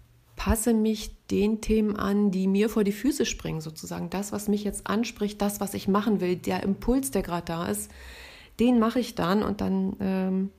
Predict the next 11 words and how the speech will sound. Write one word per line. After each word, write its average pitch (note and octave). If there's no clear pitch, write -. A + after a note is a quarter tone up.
stelle G#3
ich G#3+
euch F#3+
das -
vor. A3
So F#3+
wie G3
der F3+
Impuls F#3+
war, F#3+
heute F#3+